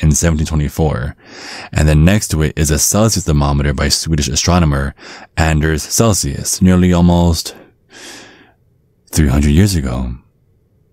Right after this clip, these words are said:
Can you believe that the mercury thermometers we have today go back this far? Hmm?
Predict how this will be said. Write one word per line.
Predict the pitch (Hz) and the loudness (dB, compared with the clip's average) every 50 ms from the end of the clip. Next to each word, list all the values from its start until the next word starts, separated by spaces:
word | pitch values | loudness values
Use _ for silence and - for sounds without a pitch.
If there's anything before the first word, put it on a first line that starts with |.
| _ _ _ _ _ _ _ _ | _ _ _ _ _ _ _ _
Can | - 113 127 | 0 2 2
you | 139 | 2
believe | 131 120 104 98 104 107 98 | 2 2 2 4 4 4 2
that | 95 90 | 2 0
the | - 87 | 2 2
mercury | 82 80 85 85 - 92 90 | 4 4 4 4 2 0 0
thermometers | - 82 78 76 76 78 80 82 80 73 71 | 2 2 2 2 2 2 2 0 0 0 0
we | 73 78 78 73 | 0 0 2 2
have | 69 73 76 73 | 0 0 -2 -2
today | - 73 73 76 76 | -4 -2 -2 -2 0
go | - 80 73 | 0 0 0
back | 69 73 71 - _ | 0 -2 -4 -4 _
this | - 78 76 - - | -2 -2 -2 -2 -4
far? | - 71 71 71 76 80 82 85 - _ _ _ _ _ _ _ _ _ _ _ _ _ _ _ _ _ _ _ _ _ _ _ _ _ _ _ _ _ _ _ _ _ _ _ _ _ _ _ - | -4 -4 -2 0 0 0 -2 -2 -4 _ _ _ _ _ _ _ _ _ _ _ _ _ _ _ _ _ _ _ _ _ _ _ _ _ _ _ _ _ _ _ _ _ _ _ _ _ _ _ 0
Hmm? | 95 95 110 120 | 2 4 4 4